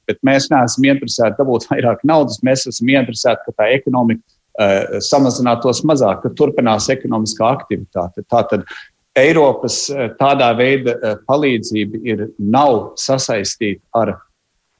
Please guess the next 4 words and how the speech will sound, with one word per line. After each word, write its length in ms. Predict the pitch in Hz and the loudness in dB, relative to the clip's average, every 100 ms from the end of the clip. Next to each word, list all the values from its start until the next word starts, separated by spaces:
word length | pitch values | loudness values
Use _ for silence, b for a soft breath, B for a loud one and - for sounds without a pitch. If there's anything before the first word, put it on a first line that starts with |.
| - - | -20 -10
saslimušajiem, 1120 | - 143 156 139 107 120 117 120 113 117 104 | -2 0 0 0 2 0 0 0 2 0 0
bet 160 | 107 | -4
viņi 220 | - 120 104 | -2 -2 0
sasaistīti 920 | 135 131 123 110 - - 120 117 | 0 0 0 -2 -4 -2 -2 -2